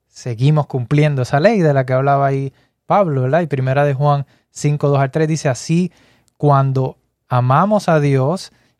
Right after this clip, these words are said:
cumplimos sus mandamientos. Sabemos que amamos a los hijos de Dios. En esto consiste el amor de Dios, en que obedezcamos sus mandamientos,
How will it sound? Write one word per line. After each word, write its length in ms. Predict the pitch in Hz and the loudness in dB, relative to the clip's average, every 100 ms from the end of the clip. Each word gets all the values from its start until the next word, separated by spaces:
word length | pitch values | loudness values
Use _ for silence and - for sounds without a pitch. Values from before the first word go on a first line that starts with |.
| _ | _
cumplimos 680 | - 135 127 135 123 120 117 | -4 -2 0 0 0 -2 -6
sus 120 | 131 | -6
mandamientos. 840 | 120 123 135 156 226 240 - - _ | -4 -2 0 2 0 -2 -10 -16 _
Sabemos 500 | - 131 117 131 143 | -10 -6 -2 -2 -4
que 180 | - 127 | -6 -8
amamos 560 | 113 120 151 170 165 - | -6 -2 -2 -2 -4 -6
a 80 | 120 | -8
los 220 | 117 - | -8 -8
hijos 240 | 143 147 | -8 -6
de 120 | 120 117 | -6 -6
Dios. 320 | 113 113 - _ _ _ | -8 -12 -20 _ _ _
En 240 | 135 123 135 | -4 0 0
esto 260 | 165 - | 0 -2
consiste 400 | 147 127 156 - | -2 -2 -4 -4
el 80 | 139 | -4
amor 220 | 131 147 | 0 0
de 80 | 160 | 0
Dios, 240 | 190 - - | -2 -4 -6
en 160 | 127 | -8
que 140 | 120 123 | -6 -6
obedezcamos 600 | 117 110 - 151 147 135 | -6 -8 -4 -2 -2 -6
sus 100 | 127 | -10
mandamientos, 720 | 120 120 156 233 220 190 - | -8 -6 -6 -6 -8 -14 -14